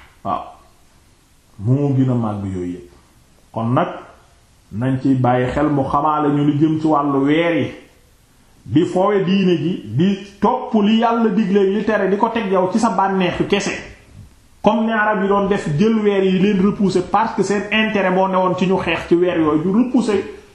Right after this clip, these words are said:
weer yi nga xam ne moom la buur Yàlla tegoon, "Innama nasi'u ziyaadatun fil kufr." Hein? Yooyu yépp tere nañu tooñ. Ñuy tooñante suñu biir,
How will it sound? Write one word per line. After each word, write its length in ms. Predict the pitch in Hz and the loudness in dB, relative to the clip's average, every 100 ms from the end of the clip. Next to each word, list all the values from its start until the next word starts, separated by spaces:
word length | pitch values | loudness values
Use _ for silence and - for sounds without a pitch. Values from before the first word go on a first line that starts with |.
| - - | -20 -2
weer 260 | 117 190 190 | 0 2 2
yi 100 | 180 | 0
nga 100 | 196 | 0
xam 200 | 185 175 | 0 0
ne 60 | |
moom 220 | 165 180 175 | 0 2 2
la 60 | |
buur 180 | 156 165 | 2 2
Yàlla 260 | 165 156 156 | 2 0 -2
tegoon, 340 | 170 165 165 196 | 0 0 0 0
"Innama 360 | 190 170 160 | 0 0 -2
nasi'u 680 | 156 147 - 302 311 - - - - | -4 -2 0 2 0 -2 -8 -16 -8
ziyaadatun 640 | 113 175 165 147 135 131 | 0 2 2 -2 0 0
fil 180 | 123 120 | 0 -2
kufr." 300 | - 120 - - - _ _ _ _ _ _ | -4 -10 -12 -20 -20 _ _ _ _ _ _
Hein? 300 | 123 220 - - - - _ _ - | 0 0 -2 -8 -16 -20 _ _ -2
Yooyu 1040 | 117 139 135 143 175 190 233 233 240 240 | 0 2 4 4 4 2 0 -2 -2 -2
yépp 180 | 247 - - - _ _ _ _ _ _ _ - | -4 -10 -20 -20 _ _ _ _ _ _ _ -2
tere 280 | 160 156 | 0 0
nañu 220 | 156 151 147 - | -2 -4 -6 0
tooñ. 380 | 196 247 254 - - - - - - - - - - - - - - _ | 0 2 -2 -8 -14 -20 -20 -20 -20 -20 -20 -20 -20 -20 -20 -20 -20 _
Ñuy 200 | 110 127 127 | -6 -4 -2
tooñante 460 | 143 139 135 123 123 | -2 -2 0 -2 -4
suñu 260 | 127 127 123 | -2 -2 0
biir, 300 | 123 127 | 2 2